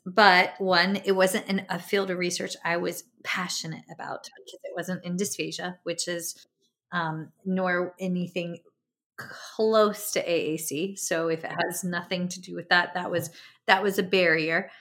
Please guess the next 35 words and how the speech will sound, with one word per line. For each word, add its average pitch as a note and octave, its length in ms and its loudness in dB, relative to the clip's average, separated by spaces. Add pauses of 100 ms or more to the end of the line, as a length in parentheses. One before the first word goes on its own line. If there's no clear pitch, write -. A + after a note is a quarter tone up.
(220)
Um, F3 320 4
and F#3 200 0
then F3+ 320 -2 (200)
two, F#3+ 760 2 (400)
um, F3 640 4 (880)
with G3+ 300 2
Bear G3+ 300 6
on F#3 200 4
the E3+ 80 -2
way, F#3 400 2
like, - 320 -6 (120)
knowing F3 580 0
that E3 240 2
our E3 180 6
daycare F3 440 0
expenses E3 460 -6
were E3+ 120 -2
going E3 240 -2
to E3 200 -10
jump E3+ 280 0 (120)
by D#3 180 4 (360)
six, - 400 -2
seven F3 220 0
hundred E3 220 -2
dollars D3+ 360 0
a D#3 40 -6
month, F3 380 4 (200)
like, D#3+ 360 0
we F3 240 -2
just, E3 280 -6 (920)
and G#3 260 4
the G3 120 6
South G#3+ 480 6
is A#3 160 4
not, G3+ 640 4